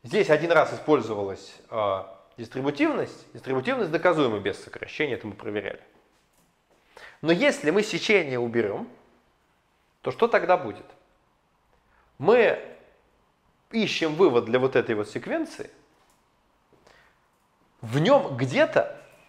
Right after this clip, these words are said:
должна появиться вот эта вот метаконъюнкция вторая. Почему? Потому что если она в этом выводе не появится, то левые части будут обычными ламбиковскими антецедентами.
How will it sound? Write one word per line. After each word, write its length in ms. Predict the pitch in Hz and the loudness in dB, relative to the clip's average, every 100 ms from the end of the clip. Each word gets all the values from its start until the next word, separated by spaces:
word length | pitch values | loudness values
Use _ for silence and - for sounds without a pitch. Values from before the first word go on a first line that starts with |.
| _ _ _ _ _ - | _ _ _ _ _ 2
должна 400 | 147 147 190 247 | 4 4 4 2
появиться 580 | - 165 156 233 - 147 | 2 0 0 -6 -6 -4
вот 180 | 143 | -2
эта 180 | 196 180 | -2 -2
вот 280 | 151 160 - - - _ - - _ _ - | -2 -4 -6 -20 -20 _ -20 -20 _ _ -18
метаконъюнкция 1600 | 143 135 190 190 156 135 - - - - 139 151 117 - - - - | -6 0 0 4 2 2 -6 -18 -20 -10 -6 -4 -6 -8 -18 -20 -8
вторая. 400 | - 101 95 - - _ _ _ _ _ _ _ _ _ _ - | -4 -2 -4 -8 -20 _ _ _ _ _ _ _ _ _ _ -10
Почему? 340 | 131 202 147 | -4 0 -2
Потому 200 | - - | -4 -16
что 140 | - 170 | -6 -4
если 180 | 165 | -2
она 120 | 156 170 | 0 2
в 60 | |
этом 180 | 147 143 | 0 -2
выводе 320 | 156 135 123 | -2 -2 -2
не 160 | 151 311 | -2 0
появится, 680 | 185 120 95 - - - - _ _ _ _ _ _ _ _ _ - | 2 2 0 -4 -14 -20 -20 _ _ _ _ _ _ _ _ _ 0
то 100 | 147 | 4
левые 320 | 196 208 170 | 6 4 0
части 420 | 160 262 285 - | 4 4 4 -2
будут 300 | 135 165 202 | -4 -4 2
обычными 440 | 147 151 220 151 127 | 2 0 -6 -4 2
ламбиковскими 760 | 143 160 143 120 - - 101 | 2 4 0 -2 -10 -10 -10
антецедентами. 840 | 95 101 104 120 107 92 - - | -10 -12 -12 -8 -8 -8 -12 -16